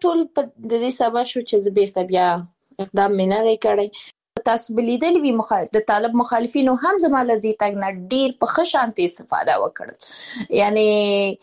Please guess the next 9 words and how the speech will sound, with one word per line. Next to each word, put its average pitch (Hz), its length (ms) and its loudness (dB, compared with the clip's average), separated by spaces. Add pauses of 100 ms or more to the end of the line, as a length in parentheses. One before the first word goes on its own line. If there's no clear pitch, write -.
(260)
په 214 140 -8
کوم 311 260 2
رقم 262 460 0
باندې 233 440 0
چې 220 100 -6 (140)
دوی 240 180 4 (200)
توهین 190 460 2
یې 226 100 4
وکړل، 202 680 2